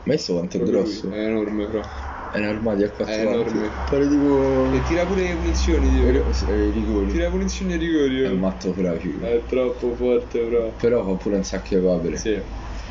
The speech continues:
Speaker 2: Tra i
Speaker 1: Infatti,
Speaker 2: pali,
Speaker 1: eh,
Speaker 2: diciamo, non è,
Speaker 1: Juri-,
Speaker 2: non è proprio
Speaker 1: Juric
Speaker 2: troppo.
Speaker 1: sbloccherà una cifra.
Speaker 2: Top, top, top.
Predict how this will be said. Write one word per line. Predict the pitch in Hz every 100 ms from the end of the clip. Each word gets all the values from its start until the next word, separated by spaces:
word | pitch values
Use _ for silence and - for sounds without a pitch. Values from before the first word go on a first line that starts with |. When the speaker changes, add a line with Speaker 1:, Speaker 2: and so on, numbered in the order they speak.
| - - - - 92
Speaker 2:
Tra | 113
i |
Speaker 1:
Infatti, | 120 139
Speaker 2:
pali, | 123
Speaker 1:
eh, | 113
Speaker 2:
diciamo, | 123 120 117 113
non | 117 117
è, | 113 110 107 107 107 107 107 104 - -
Speaker 1:
Juri-, | 113 117
Speaker 2:
non | 110
è | 95
proprio | 117 113 117
Speaker 1:
Juric | 120 117 110 95 -
Speaker 2:
troppo. | 107
Speaker 1:
sbloccherà | - 110 113 117 110
una | 110 110
cifra. | 113 107 107
Speaker 2:
Top, | 98 - -
top, | 131 123 -
top. | 120 117 117